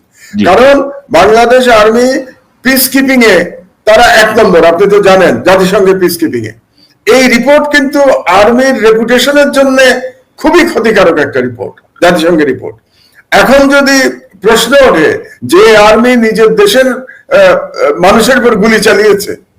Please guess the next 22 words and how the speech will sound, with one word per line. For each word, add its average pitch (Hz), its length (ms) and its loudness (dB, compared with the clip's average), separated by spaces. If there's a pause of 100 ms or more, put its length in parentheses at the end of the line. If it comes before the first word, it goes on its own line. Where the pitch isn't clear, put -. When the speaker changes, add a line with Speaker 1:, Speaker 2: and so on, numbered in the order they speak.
(380)
Speaker 2:
নিজের 208 520 0
দেশের 269 300 2
মানুষকে 247 380 0
হত্যা 190 240 0
করেছে, 139 520 -4 (240)
সেই 262 260 0
আর্মিকে 233 380 2
আমরা 208 560 2 (380)
জাতিসংঘের 190 520 0
পিস 190 280 -8
মিশনে 196 360 -2
চাই 196 220 2
না, 147 240 -2 (320)
তাতে 254 220 0
তো 339 140 0
বাংলাদেশের 254 600 0 (300)
সেনাবাহিনীর 262 600 0
ক্ষতি 226 220 0
হবে, 131 300 0 (320)
বাংলাদেশের 277 680 2
ক্ষতি 233 220 0
হবে। 143 280 -2